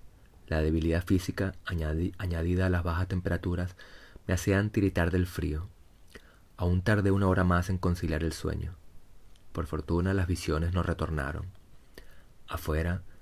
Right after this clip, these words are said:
las contadas personas que aún deambulaban por la plaza cuchicheaban entre sí.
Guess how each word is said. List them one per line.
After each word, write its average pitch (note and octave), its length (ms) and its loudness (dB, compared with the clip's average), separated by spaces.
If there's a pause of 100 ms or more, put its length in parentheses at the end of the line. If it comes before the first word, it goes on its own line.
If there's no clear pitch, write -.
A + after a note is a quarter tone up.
(180)
las - 120 -6
contadas F2+ 380 2
personas F2+ 380 0
que D#2+ 100 0
aún E2 120 0
deambulaban E2+ 560 2
por F#2 100 0
la E2 140 0
plaza F2 320 -2
cuchicheaban E2+ 640 -2
entre E2 260 -2
sí. D#2 240 -6